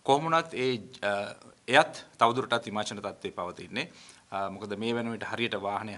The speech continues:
හඳුනාගෙන නැහැ. නමුත් කැබ් රථය හඳුනා ගැනීමට අපි කටයුතු කළා. ඒ කැබ් රථයේ පිරිස මේ වෙන විට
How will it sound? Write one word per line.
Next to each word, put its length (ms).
හඳුනාගෙන 500
නැහැ. 280
නමුත් 280
කැබ් 220
රථය 240
හඳුනා 340
ගැනීමට 320
අපි 160
කටයුතු 340
කළා. 280
ඒ 120
කැබ් 240
රථයේ 220
පිරිස 280
මේ 140
වෙන 140
විට 160